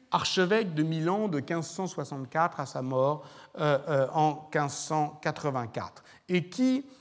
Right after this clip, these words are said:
euh, de la contre-réforme, euh, triomphante, euh, a fait,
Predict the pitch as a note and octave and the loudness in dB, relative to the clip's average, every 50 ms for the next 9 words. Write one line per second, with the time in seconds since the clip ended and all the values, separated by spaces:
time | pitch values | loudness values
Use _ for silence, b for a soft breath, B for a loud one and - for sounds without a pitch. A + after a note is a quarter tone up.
0 | B B _ _ - F#3+ E3+ E3 D#3 C#3+ D3+ E3 E3+ F#3 - - A#3 B3 A3+ F#3 | B B _ _ 4 6 6 6 6 4 4 4 2 2 2 2 0 0 0 0
1 | - - G#3 F#3+ F3 D3+ C#3 - - - E3 D3+ C#3 C3 A#2+ D3+ F3+ E3 - - | 0 2 4 4 4 4 2 -2 -4 -4 -4 -2 -2 -2 0 0 0 0 0 -2
2 | - A3 G#3 F3+ D3 A#2+ B2 A#2 A2+ A#2+ B B B B B - - D#3 C#3+ C3+ | -2 2 2 2 2 0 -2 -4 -6 -8 B B B B B -6 -2 0 2 2
3 | A#2+ - - - - A3+ G#3 G3 F3+ E3 - - C4+ C#4 C4 G3 C#3+ A#2+ G#2+ - | 0 -2 0 2 4 4 4 4 2 0 0 2 2 2 2 0 -2 -4 -6 -10
4 | - B B B B B _ - F#3 E3+ D#3+ D3+ - - F3 E3+ C#3+ - - - | -14 B B B B B _ 2 4 4 4 4 2 0 -2 -2 -2 -4 -6 -4
5 | A3+ A3 A3+ A#3+ A#3 G#3+ F#3+ | -2 0 0 0 -2 -2 -4